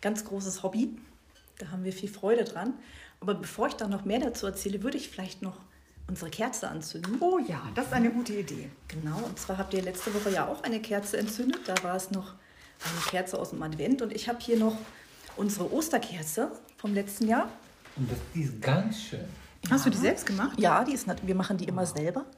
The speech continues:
Speaker 2: Toll.
Speaker 1: Genau.
Speaker 2: Da ist also, man, ihr könnt es natürlich nicht sehen, ich erkläre euch, das ist ein ganz schönes Kreuz. In der Mitte ist so eine, ein roter Punkt, vielleicht die Sonne soll das darstellen. Und in das Kreuz ist einmal zweitausendeinundzwanzig reingeschrieben und ein Alpha und ein Omega.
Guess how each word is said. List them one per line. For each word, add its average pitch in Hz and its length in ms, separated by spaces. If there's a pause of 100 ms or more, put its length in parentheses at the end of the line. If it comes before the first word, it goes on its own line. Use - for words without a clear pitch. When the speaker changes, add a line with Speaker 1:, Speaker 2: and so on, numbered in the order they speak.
Speaker 2:
Toll. 165 320 (300)
Speaker 1:
Genau. 180 280 (360)
Speaker 2:
Da 170 140
ist 185 140
also, 180 300 (100)
man, 180 280
ihr 196 140
könnt 294 200
es - 80
natürlich 233 260
nicht 220 180
sehen, 254 200
ich 240 120
erkläre 233 300
euch, 277 80
das 208 160
ist - 140
ein 196 160
ganz 202 220
schönes 190 360
Kreuz. 214 540 (340)
In 202 60
der 214 80
Mitte 226 220
ist 220 180
so 202 60
eine, 175 280 (360)
ein 180 160
roter 208 300
Punkt, 233 440
vielleicht 185 320
die 180 60
Sonne 180 400
soll 311 160
das 311 140
darstellen. 311 480 (420)
Und 214 200
in 226 120
das 240 200
Kreuz 226 360
ist - 160
einmal 180 380
zweitausendeinundzwanzig 170 1600
reingeschrieben 262 680
und 233 320
ein 240 120
Alpha 165 300
und 220 100
ein 240 140
Omega. - 360